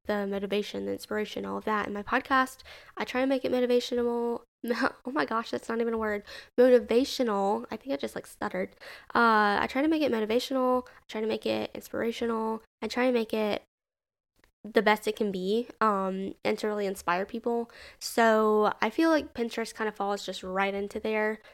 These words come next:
I also feel like you have a more focused audience. Sure, Instagram is, like, it has a lot of people on it, and a lot of girls love taking Insta photos and all of that, but I don't really love Instagram anyway. Um, s-,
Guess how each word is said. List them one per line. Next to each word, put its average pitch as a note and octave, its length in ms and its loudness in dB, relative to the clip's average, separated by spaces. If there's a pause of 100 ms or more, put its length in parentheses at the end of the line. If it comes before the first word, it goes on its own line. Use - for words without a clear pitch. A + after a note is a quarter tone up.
(140)
I G#3+ 100 4
also A3 240 2
feel G#3+ 260 -2
like G3 380 -2 (220)
you B3 80 -2
have A#3 100 0
a A3+ 60 -2
more G#3 140 -2
focused G3 460 -2
audience. C#4 540 0 (640)
Sure, C4 340 4
Instagram A#3 640 0
is, A3 280 0
like, G3 460 0 (1300)
it C#4+ 260 10
has C#4 300 4
a C#4 80 0
lot C#4+ 180 2
of D#4+ 60 0
people E4 220 4
on D#4 240 4
it, C4 260 4
and A#3 140 0
a A#3+ 60 2
lot B3 180 2
of B3 60 0
girls B3+ 280 2
love B3+ 120 0
taking B3+ 300 -4
Insta C4+ 280 -4
photos A#3 520 0
and A3+ 140 -4
all A3+ 160 -4
of G#3+ 60 -6
that, G#3+ 500 0
but A#3 480 4
I A#3+ 100 2
don't F4+ 180 2
really E4+ 180 2
love C#4+ 180 0
Instagram C4 680 -4 (280)
anyway. C#4+ 520 0 (200)
Um, A3 380 4
s-, - 180 -12